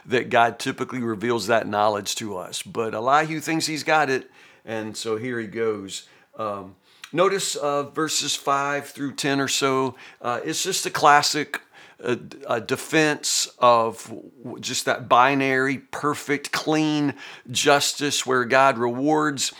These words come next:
the righteous and punishes the wicked. You know he does, you know he does, and that's what Elihu is saying here. "If they're bound in chains and caught up in a web of trouble,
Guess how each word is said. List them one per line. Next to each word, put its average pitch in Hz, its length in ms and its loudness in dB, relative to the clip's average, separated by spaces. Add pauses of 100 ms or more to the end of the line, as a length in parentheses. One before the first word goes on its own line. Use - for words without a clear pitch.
(200)
the 139 140 4
righteous 135 560 4
and 123 120 -4
punishes 147 520 0
the 127 80 -2
wicked. 139 340 2
You 156 120 2
know 165 260 6
he 147 100 4
does, 127 380 0
you 135 100 -2
know 139 220 0
he 131 80 -4
does, 123 420 -6
and 117 100 -10
that's 117 240 -10
what 113 320 -4 (460)
Elihu 117 480 4
is 107 100 -6
saying 113 340 -8
here. 107 420 -12 (240)
"If 113 100 -10
they're 180 140 4
bound 170 340 8
in 170 140 0
chains 170 500 -4
and 160 140 -4
caught 165 200 -2
up 165 140 -4
in 160 60 -2
a 156 60 0
web 160 220 0
of 156 140 0
trouble, 156 500 0